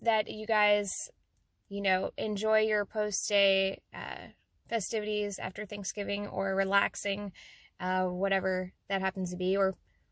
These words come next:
food baby hangover, you know, whatever you wanna call it. All right, have a great one, guys. Kick some ass, listen to some good tunes, and, uh, let it the fuck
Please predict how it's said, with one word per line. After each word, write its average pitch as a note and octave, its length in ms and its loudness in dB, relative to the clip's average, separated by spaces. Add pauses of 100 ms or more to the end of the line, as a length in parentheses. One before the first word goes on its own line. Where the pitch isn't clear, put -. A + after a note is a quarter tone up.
(200)
food D#4 320 4
baby D#4 260 8
hangover, C#4 640 4 (220)
you C4+ 160 0
know, C4 200 2
whatever B3+ 240 0
you B3 40 0
wanna B3 140 -2
call G3+ 200 0
it. - 80 -6 (760)
All A3 100 10
right, A#3 200 12
have C4 240 0
a C4+ 60 0
great C4+ 240 6
one, C4 180 0
guys. B3 640 6 (160)
Kick B3+ 180 -4
some B3+ 200 -4
ass, A#3 560 2
listen A3+ 380 -2
to A#3+ 60 -6
some A#3 220 -4
good A3 220 -4
tunes, G#3+ 720 -2
and, G3 500 -2
uh, - 280 -4 (800)
let A#3 160 6
it D#4 140 4
the D4+ 80 2
fuck C4+ 280 2